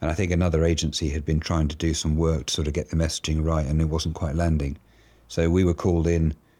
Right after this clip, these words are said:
saying, "Can you just look at this thing called covid and see if you can get some messaging out there?"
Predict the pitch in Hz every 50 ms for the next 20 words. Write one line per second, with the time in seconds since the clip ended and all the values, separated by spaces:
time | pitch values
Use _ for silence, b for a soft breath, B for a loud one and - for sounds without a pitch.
0 | b b b - - 90 85 82 82 82 - - - 98 92 87 - 95 87 -
1 | - 90 95 92 - - - 82 76 - - 90 82 78 78 - - 78 73 -
2 | - 95 87 85 78 80 73 82 80 - - 92 82 76 - 78 80 76 82 69
3 | - - 80 78 78 78 - - 76 78 78 78 80 82 80 80 76 76 71 71
4 | 69